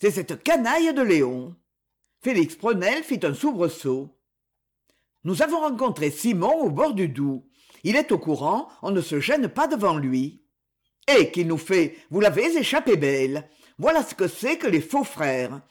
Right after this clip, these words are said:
J'ai rencontré ce matin Léon Tonin en grande conférence avec les douaniers. Ma foi que je me suis dit,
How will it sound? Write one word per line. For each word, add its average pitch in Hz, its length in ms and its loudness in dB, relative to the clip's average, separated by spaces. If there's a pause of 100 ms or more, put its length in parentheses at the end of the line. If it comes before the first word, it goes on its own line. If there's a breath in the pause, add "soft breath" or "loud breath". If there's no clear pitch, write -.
(300 soft breath)
J'ai 175 140 -2
rencontré 262 540 0
ce 233 140 -6
matin 190 400 0
Léon 190 340 0
Tonin 151 500 -2 (220 loud breath)
en 190 120 -4
grande 294 360 -4
conférence 214 680 -2
avec 226 280 -2
les 285 140 0
douaniers. 143 680 -2 (340)
Ma 147 160 -4
foi 254 360 0
que 311 180 -6
je 202 100 0
me 170 140 2
suis 139 220 -2
dit, 214 280 -2